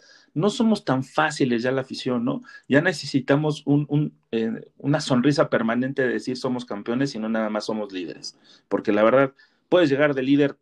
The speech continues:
toda la competencia y en el primer partido te sacan, entonces no tiene ningún sentido llegar como líder, ¿no? Entonces, yo espero que se mantenga este Cruz Azul para que lleguen fuertes a la liguilla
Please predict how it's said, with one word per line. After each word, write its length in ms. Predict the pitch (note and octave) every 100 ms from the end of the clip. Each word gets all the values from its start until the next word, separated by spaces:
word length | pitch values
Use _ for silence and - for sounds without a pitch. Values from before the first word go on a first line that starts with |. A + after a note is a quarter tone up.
| _
toda 220 | - D#3 C#3
la 100 | A#2
competencia 800 | A2 G#2 C3+ C3+ C#3 D3+ F2+ -
y 100 | A2+
en 120 | A2
el 100 | A2
primer 260 | A2 A2+ C3
partido 300 | A2+ A#2+ A2
te 100 | G#2+
sacan, 380 | B2 A#2 C3+ C3+
entonces 400 | G#2 A2 A2+ A2 -
no 220 | A2 A2
tiene 280 | A#2+ G2+ G2
ningún 400 | F#2 F#2+ B2 C#3
sentido 540 | F#2+ F#2+ B2 C3+ C#3 _ _ -
llegar 300 | G2 G#2 -
como 200 | G2 F2+
líder, 280 | F2 E2+
¿no? 200 | - -
Entonces, 560 | - - B2+ C#3+ A#2+ - - - -
yo 80 | C#3
espero 320 | E3 F3 E3
que 60 | C#3+
se 80 | C3+
mantenga 380 | B2 A#2 C#3 D#3
este 120 | D3+
Cruz 180 | A#2+ A2
Azul 200 | C3+ C#3+
para 200 | B2+ A2+
que 120 | A2+
lleguen 300 | B2 C3+ C3
fuertes 560 | - D3 D3+ D3+ C3 G#2+
a 20 |
la 80 | G#2+
liguilla 520 | G#2+ B2 C#3 D#3